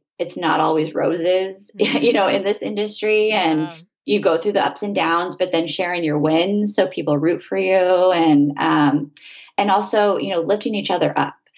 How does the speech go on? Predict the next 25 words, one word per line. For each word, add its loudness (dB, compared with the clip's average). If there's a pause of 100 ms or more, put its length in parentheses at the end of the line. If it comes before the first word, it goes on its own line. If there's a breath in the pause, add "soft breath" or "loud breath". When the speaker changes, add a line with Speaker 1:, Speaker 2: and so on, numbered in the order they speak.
(280 soft breath)
Speaker 1:
That's -2
really 4
Speaker 2:
Mm-hmm. -2
Speaker 1:
important -2
to -10
me 2
is, 0
um, 2
and 0
if -10
you -8
follow 0
me 2
on 2
Instagram, -2
you 0
know 0
that 0
I 2
really 0
feel -4
passionate -4
about 0
sharing -2
other -2